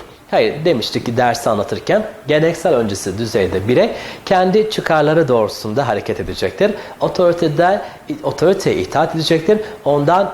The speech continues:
ödül almak için davranışta bulunacaktır. Ceza almamak için o davranışı yapmayacaktır. Onuncu soruya baktığımız zaman yaklaşık on, on bir yaşlarında başlayan bu dönemde çocuklar kuralların insanlar için gerekirse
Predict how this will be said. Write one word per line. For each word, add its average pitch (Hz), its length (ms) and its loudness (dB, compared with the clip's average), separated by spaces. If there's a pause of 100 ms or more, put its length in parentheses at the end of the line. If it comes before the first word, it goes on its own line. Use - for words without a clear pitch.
ödül 151 280 4
almak 120 260 2
için 95 240 -4
davranışta 110 520 0
bulunacaktır. 156 560 2 (220)
Ceza 151 440 2
almamak 147 460 0
için - 260 -8
o 160 140 2
davranışı 110 640 2 (120)
yapmayacaktır. 101 840 -6 (1500)
Onuncu 202 280 4
soruya 220 340 6
baktığımız 208 520 2
zaman 120 320 2 (280)
yaklaşık 190 520 0 (140)
on, 202 240 2
on 214 300 0
bir 220 100 2
yaşlarında 165 680 2
başlayan 127 480 0
bu 180 100 2
dönemde 107 520 2
çocuklar 120 500 0 (340)
kuralların 202 520 4
insanlar 202 440 2
için 208 320 -2 (180)
gerekirse 202 760 0